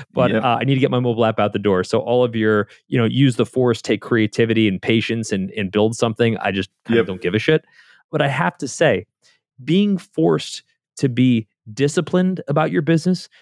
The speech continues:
Speaker 1: to be patient whether you wanna be or not, uh, and be able to, and be forced to be creative about your business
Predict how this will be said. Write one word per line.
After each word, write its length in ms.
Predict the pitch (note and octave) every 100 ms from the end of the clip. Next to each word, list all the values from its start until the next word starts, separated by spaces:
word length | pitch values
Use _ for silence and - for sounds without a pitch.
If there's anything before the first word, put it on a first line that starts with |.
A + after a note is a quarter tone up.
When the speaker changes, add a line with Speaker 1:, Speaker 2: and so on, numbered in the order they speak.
| _
Speaker 1:
to 60 | -
be 120 | A#2+
patient 520 | - - D3+ D3+ F3+
whether 200 | B2 A#2+
you 120 | G2+
wanna 260 | G2 G#2+ C#3+
be 140 | D#3+
or 60 | F3+
not, 320 | D#3+ B2 B2+ _ - - _
uh, 160 | - A#2+
and 140 | C3+ C3+
be 100 | D3+
able 140 | D3
to, 120 | C#3 -
and 200 | B2+ A#2
be 120 | C#3+
forced 280 | C#3 D3+ D3+
to 40 | -
be 100 | B2+
creative 680 | - - A#2+ A2 A#2+ D#3+ D#3+
about 280 | D#3 E3+
your 100 | D#3+
business 520 | D#3+ F3 E3 G#3 G3+